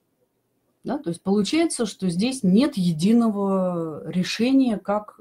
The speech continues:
как мы будем указывать. Вот как мы сами определим, так и будем. А хоть вот так. Дзен сайт и все.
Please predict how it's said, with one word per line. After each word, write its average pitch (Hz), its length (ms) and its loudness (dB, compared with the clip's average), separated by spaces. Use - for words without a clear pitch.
как 240 260 -2
мы 185 180 2
будем 175 380 -2
указывать. 135 400 -6
Вот 147 100 -16
как 180 280 -6
мы 180 160 2
сами 147 440 -2
определим, 320 600 -4
так - 180 -6
и - 40 0
будем. 151 320 -4
А 294 180 4
хоть 247 240 -4
вот 196 220 -2
так. 127 320 -10
Дзен 202 380 2
сайт 220 380 -6
и 170 140 -4
все. - 340 -14